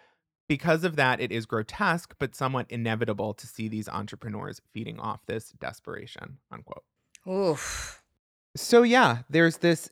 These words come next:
Speaker 1: endless stream of clout chasers and scammers pumping out what they call motivational content,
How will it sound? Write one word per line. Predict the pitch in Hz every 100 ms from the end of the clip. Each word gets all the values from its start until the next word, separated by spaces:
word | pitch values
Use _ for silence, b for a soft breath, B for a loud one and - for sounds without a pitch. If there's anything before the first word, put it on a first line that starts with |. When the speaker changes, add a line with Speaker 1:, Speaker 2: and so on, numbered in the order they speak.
| -
Speaker 1:
endless | 147 147 190
stream | - - 143 135 139
of | 131 -
clout | - 123 -
chasers | 160 156 - 185 190
and | 180 175
scammers | - 113 110 117 -
pumping | 131 117 131
out | 123 123 -
what | 123
they | 123 117
call | - 120 113
motivational | - 123 123 117 120 123 - 113 101 123 b b b
content, | - 135 131 131 107 85 -